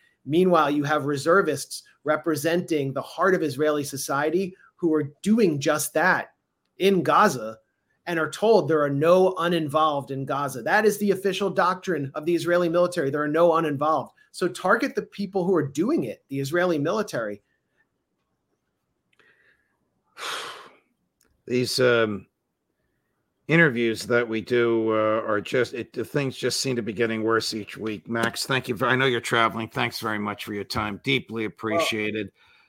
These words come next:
Speaker 2: by the huge number of people watching us, not least of whom is me. Something else you wanted to add?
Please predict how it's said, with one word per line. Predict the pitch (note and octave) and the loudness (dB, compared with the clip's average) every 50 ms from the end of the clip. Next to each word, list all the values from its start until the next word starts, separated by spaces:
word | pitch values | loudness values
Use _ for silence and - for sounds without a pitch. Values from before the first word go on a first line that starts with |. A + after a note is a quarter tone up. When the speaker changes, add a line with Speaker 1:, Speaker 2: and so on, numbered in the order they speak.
| _ _ _ | _ _ _
Speaker 2:
by | A#2 A2 A2 A2 | -2 0 0 0
the | A2 G2+ G#2 G#2 F#2+ - _ - - - - - - - - | 0 -2 -4 -4 -4 -8 _ -16 -14 -12 -10 -10 -12 -12 -14
huge | - - - F#3+ G#3 G#3 G3 E3+ - - - - - _ _ _ - | -18 0 4 8 8 10 8 8 6 0 -6 -10 -14 _ _ _ -2
number | A#2 B2+ B2 A2 A#2 | 0 0 0 2 0
of | A#2 - _ | -2 -2 _
people | D3 C#3 G2+ - A2+ | -2 -2 -2 -4 -4
watching | A2+ A2+ A#2+ B2 B2+ B2 - A#2+ A#2 A#2+ | 0 4 6 6 6 4 2 -4 -2 0
us, | A#2+ A#2 A2 - - - - - _ | 0 0 0 -2 -4 -6 -8 -10 _
not | A2 A2+ A#2+ A#2+ A#2 - | -2 0 0 0 0 -4
least | G#2 A2+ A2 - - | -6 -8 -6 -6 -6
of | A#2 F#2+ F2 | -8 -8 -6
whom | G#2+ G#2+ G#2 G2+ G2 | -6 -6 -6 -6 -6
is | F#2 - - | -6 -8 -8
me. | G2 E2+ D#2+ D#2+ D#2 - | -8 -10 -10 -10 -12 -12
Something | - - - B2 A2 B2 A#2 A#2 | -8 -6 -4 -4 -4 -2 -2 0
else | A#2 A#2 - - | 0 -2 -2 -4
you | A2 G#2+ | -4 -2
wanted | A#2 A#2+ A2+ G#2 G#2 G2+ | -2 -2 -2 -4 -6 -8
to | G2 G2+ G#2 | -8 -6 -4
add? | A2 A#2+ B2+ B2 C3 | -2 0 0 -2 -4